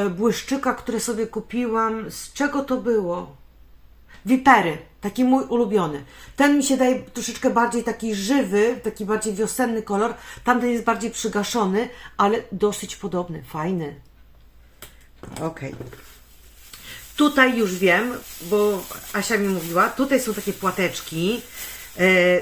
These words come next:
do nakładania, żeby się nie osypywało pod oko. Fajnie. Też tego nigdy nie miałam. E, to znaczy nie. Kiedyś kupiłam sobie z AliExpress jakieś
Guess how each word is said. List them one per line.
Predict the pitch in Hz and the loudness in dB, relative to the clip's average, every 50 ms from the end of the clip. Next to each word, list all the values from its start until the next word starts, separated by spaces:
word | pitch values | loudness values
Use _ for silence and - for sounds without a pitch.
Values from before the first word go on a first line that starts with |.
| - - | 0 -4
do | 185 175 220 233 247 | -2 2 4 6 6
nakładania, | 247 247 247 - 214 208 190 175 214 233 240 220 208 190 185 202 233 247 - - - - - - | 6 4 2 2 2 2 4 4 4 4 4 4 4 2 2 2 0 -2 -4 -8 -16 -20 -20 -10
żeby | - - 190 170 190 | -6 -6 -6 -4 -6
się | - - 208 | -6 -4 -4
nie | 202 208 - | -4 -4 -6
osypywało | - 185 - - 196 - 185 175 151 175 156 151 147 - - - - - - - | -8 -8 -8 -8 -8 -8 -8 -6 -4 -4 -4 -4 -4 -6 -10 -14 -18 -20 -12 -8
pod | 175 170 - - | -8 -8 -6 -8
oko. | 165 127 123 - 127 123 - - - - - - - - - - - - - - - - - - - - - - - - - - - | -10 -10 -10 -10 -12 -12 -12 -16 -20 -20 -20 -20 -20 -20 -20 -20 -20 -20 -20 -20 -20 -20 -20 -20 -20 -20 -20 -20 -20 -20 -20 -18 -14
Fajnie. | - 139 135 139 147 147 151 147 151 151 - - - - - - | -12 -10 -8 -8 -8 -8 -8 -10 -12 -14 -20 -20 -20 -18 -6 -2
Też | 190 196 190 - | -2 -2 0 0
tego | 233 202 208 220 | 2 2 4 2
nigdy | 233 240 202 185 233 220 | 2 2 0 0 0 2
nie | 214 208 | 2 2
miałam. | 208 202 175 165 170 175 214 247 262 - - - - - - - - - - - - - - - - | 4 4 4 6 6 6 6 4 2 -2 -8 -14 -18 -18 -20 -20 -20 -20 -20 -20 -20 -20 -18 -4 0
E, | 220 214 | 0 2
to | - 277 | 4 4
znaczy | 269 277 - - 220 | 4 4 2 2 0
nie. | 220 156 - - - - - | -2 -2 -4 -8 -14 -6 -2
Kiedyś | - 277 233 262 - - | 0 2 2 2 2 0
kupiłam | - 226 - 233 247 240 233 220 214 | -2 -2 -2 2 2 4 4 2 0
sobie | - - - 240 220 196 190 220 214 208 202 185 | -2 -4 -2 -2 -2 0 0 2 2 2 2 0
z | 180 - - | -2 0 0
AliExpress | 220 214 214 208 190 196 - - - 208 208 190 - - | 2 4 4 2 2 0 -4 -4 -2 -2 -2 -2 -2 -2
jakieś | 220 214 208 208 - - 233 247 254 254 - - - - - | 0 0 0 0 0 -2 0 0 0 -2 -4 -6 -8 -12 -14